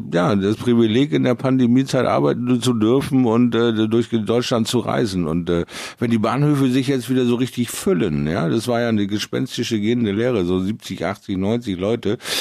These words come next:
wo du sonst sieben, achthundert Leute hast, die mit dem Zug fahren, äh, ist ja nun wirklich übersichtlich. Es macht natürlich das Ein- und Aussteigen wirklich rasanter und wirklich auch entspannter, aber,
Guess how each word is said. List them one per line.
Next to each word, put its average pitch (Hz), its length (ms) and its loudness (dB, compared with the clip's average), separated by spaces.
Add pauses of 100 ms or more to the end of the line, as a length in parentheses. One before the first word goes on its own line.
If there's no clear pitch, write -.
(120)
wo 113 120 0
du 107 100 2
sonst 113 260 0
sieben, 107 240 0
achthundert 92 540 -2
Leute 73 340 -4
hast, 78 220 -6
die 87 60 -4
mit 82 160 -4
dem 80 140 -2
Zug - 240 -10
fahren, 87 280 -2 (400)
äh, 104 200 0
ist 123 120 2
ja 123 100 0
nun 110 140 0
wirklich 107 280 0
übersichtlich. 95 560 0
Es 85 80 -2
macht 117 180 -2
natürlich 117 380 0
das - 100 -4
Ein- 135 180 0
und 113 100 2
Aussteigen 120 520 0
wirklich 98 220 0
rasanter 98 480 -2
und 104 200 0
wirklich 104 220 -4
auch 92 120 -2
entspannter, 117 480 -2
aber, 107 260 0